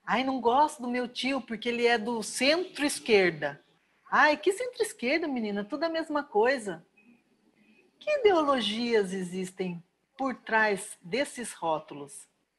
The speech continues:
Às vezes as pessoas se sentem agredidas, ofendidas por serem chamadas de uma coisa ou outra. E às vezes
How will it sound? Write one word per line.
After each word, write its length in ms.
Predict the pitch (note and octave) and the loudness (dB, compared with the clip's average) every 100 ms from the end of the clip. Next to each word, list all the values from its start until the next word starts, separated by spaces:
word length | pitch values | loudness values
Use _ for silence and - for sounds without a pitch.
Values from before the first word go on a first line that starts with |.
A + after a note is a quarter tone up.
| _ _ _ _ | _ _ _ _
Às 160 | F3+ D#3+ | -4 2
vezes 240 | G#3 C#4 | 4 4
as 140 | A#3+ - | -2 -6
pessoas 340 | A3 A3+ A3 | -6 -2 -2
se 100 | A3+ | -4
sentem 580 | - A3+ A3 A3 A3 G#3+ | -10 -8 -6 -6 -4 -2
agredidas, 840 | G#3+ A#3 D#4 G#3+ F3 A#3 A#3 F3+ | -2 -2 -4 -4 -8 -4 -2 0
ofendidas 880 | G#3 G#3 A#3 G#3 F3 C#4 B3+ A3+ - _ _ _ | 0 -2 -8 -6 -6 -6 -6 -8 -10 _ _ _
por 120 | A3 | 0
serem 280 | G3+ A3 A3 | 2 2 0
chamadas 720 | G#3+ A3 G3+ G3+ F#3+ F#3 E3+ D#3 | -2 -4 -2 -2 0 -2 -4 -10
de 400 | D#3 F3+ F3 D#3+ _ _ _ | -8 -4 -4 -8 _ _ _
uma 240 | G3 F3+ F#3+ | -4 -2 -2
coisa 580 | - A3 C#4+ C#4+ E4+ - - | 2 2 2 -2 -6 -6 -4
ou 200 | D4 C#4+ | -2 4
outra. 520 | G#3 G#3 G#3 F3+ E3+ _ _ _ _ - | 4 4 -2 -10 -12 _ _ _ _ 0
E 120 | F4+ | 2
às 180 | D#4 G#3 | 2 0
vezes 580 | C#4 G4 D#4+ G#3 - | 2 2 0 -4 -10